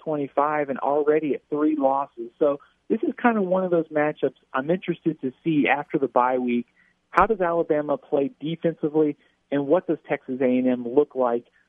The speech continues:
uh, at home against maybe the best team in college football? Would also throw out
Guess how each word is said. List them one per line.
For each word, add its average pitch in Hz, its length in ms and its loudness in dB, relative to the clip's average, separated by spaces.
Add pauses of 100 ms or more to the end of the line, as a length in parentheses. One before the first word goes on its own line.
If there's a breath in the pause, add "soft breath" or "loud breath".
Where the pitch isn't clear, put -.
uh, 117 260 0
at 127 120 -4
home 143 320 -2
against 127 320 -2
maybe 135 240 -2
the 123 100 -2
best 123 220 0 (100)
team 123 160 -6
in 113 80 -8
college 110 320 0 (100)
football? 123 380 0 (280 soft breath)
Would 220 100 2
also 277 240 -2
throw 165 280 0
out 147 200 -2